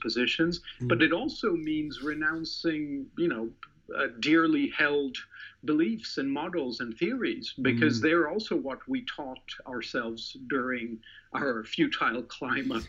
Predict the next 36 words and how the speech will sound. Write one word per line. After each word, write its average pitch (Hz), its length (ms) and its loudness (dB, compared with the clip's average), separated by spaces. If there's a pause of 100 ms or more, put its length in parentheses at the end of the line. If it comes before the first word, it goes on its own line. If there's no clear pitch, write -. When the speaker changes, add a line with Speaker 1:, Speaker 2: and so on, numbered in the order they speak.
(140)
Speaker 1:
the 117 220 -4
wrong 131 240 -2 (100)
mountain. 139 300 6
Speaker 2:
Yeah, 233 400 2
I 240 80 6
think 269 260 8
this 214 220 10
is - 220 6
part 175 360 2
of 175 160 0
this 160 220 2
thing 160 380 6
that 147 220 0 (220)
numerous 160 460 6
people 151 300 0
have 131 80 -6
talked 151 320 -2
about, 135 360 2
including 135 300 6
myself, 120 520 6
and 131 440 8
I - 20 0
mean, 131 320 2
I - 40 -16
think 127 200 0
you 208 220 8
have, 131 320 -4
in 135 100 6
terms 175 220 2
of 180 100 6
this 170 240 4
transition 175 800 4
from 147 180 4
ego 147 360 6
to 135 280 0
eco. 135 360 2